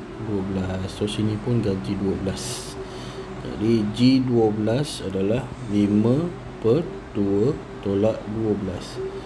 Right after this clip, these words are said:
Akan dapat G dua belas sama dengan lima per negatif sepuluh. Boleh dikecilkan menjadi negatif satu per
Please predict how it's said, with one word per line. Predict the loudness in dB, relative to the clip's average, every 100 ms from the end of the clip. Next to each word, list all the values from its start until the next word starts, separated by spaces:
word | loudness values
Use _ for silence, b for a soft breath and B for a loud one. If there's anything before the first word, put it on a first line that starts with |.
| B B -12 -10
Akan | -4 0
dapat | 2 2 0 0 -2
G | -2 2
dua | 2 2
belas | 4 2 2 -4
sama | -2 0 2
dengan | 4 4 2 0 -6 -4
lima | 0 2 4 4 2 -2 -2
per | 2 2 2
negatif | 2 2 0 -4 -4 -4 -4 -4
sepuluh. | 0 6 8 6 0 -12 B B B B -10 2
Boleh | 2 2
dikecilkan | 0 -2 -2 0 2 4
menjadi | 4 4 4
negatif | 6 6 6 4 2 4 4 2 -4
satu | -2 -2 0 0 2
per | 4 4